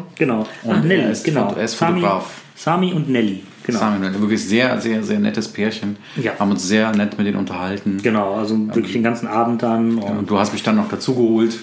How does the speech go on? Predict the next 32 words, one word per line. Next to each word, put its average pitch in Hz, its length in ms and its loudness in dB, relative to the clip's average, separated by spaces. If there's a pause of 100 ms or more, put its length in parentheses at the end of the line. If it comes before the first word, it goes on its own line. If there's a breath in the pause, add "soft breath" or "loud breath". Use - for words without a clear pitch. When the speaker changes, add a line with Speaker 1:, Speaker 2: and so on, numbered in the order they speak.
(220)
Speaker 1:
Ja. 98 120 -2
Speaker 2:
Und 110 80 0
gesagt, 104 200 2
ey, 107 200 2
komm 113 180 0
mal 101 100 2
rein. 107 340 2
Und 95 280 -2
Speaker 1:
Genau. - 100 -2
Speaker 2:
es 92 140 -2
war 95 120 2
die 95 100 0
auch 104 100 0
so 104 120 -4
richtige 101 340 0
Entscheidung, 95 420 0
mich 90 140 -4
noch 90 100 -4
da 90 80 -6
dazu 92 260 -4
zu - 140 -6
setzen. 90 420 -4
Speaker 1:
Genau, 107 260 2
du 107 60 2
hast 107 140 0
noch 107 80 -2
die 104 100 0
Wasserpfeife 113 480 2
mitgebracht. 107 600 -2
Speaker 2:
Genau, 92 320 2
genau, 90 320 -2
genau. 90 280 -6